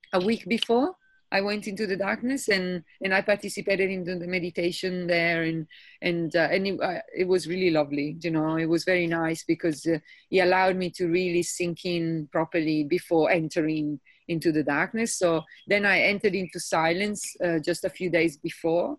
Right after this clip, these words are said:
I got in the room. And, um, and one of the most amazing thing was that,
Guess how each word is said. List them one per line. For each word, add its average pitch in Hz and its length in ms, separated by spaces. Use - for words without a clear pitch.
I 202 100
got 196 240
in 202 200
the 190 120
room. 262 380
And, 214 340
um, 196 560
and 226 240
one 233 200
of 247 80
the 226 80
most 220 260
amazing 226 520
thing 214 200
was 196 320
that, 190 260